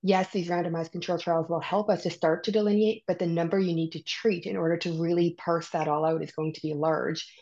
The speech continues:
Whereas if we understand the mechanism, then we can start looking at it, this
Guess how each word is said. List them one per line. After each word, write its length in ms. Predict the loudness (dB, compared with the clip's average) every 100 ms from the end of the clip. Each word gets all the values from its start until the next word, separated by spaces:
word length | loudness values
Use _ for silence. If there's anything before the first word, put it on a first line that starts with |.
| -12 0
Whereas 160 | 2 4
if 120 | 2
we 100 | 2
understand 480 | 4 2 2 0 0
the 40 |
mechanism, 680 | -2 -2 -2 -2 -4 -6 -8 -16 -20 _ 0
then 240 | 2 4
we 80 | 4
can 100 | 2
start 200 | 4 4
looking 260 | 4 2 2
at 100 | 2
it, 120 | 0 -2 -6
this 220 | -4 -2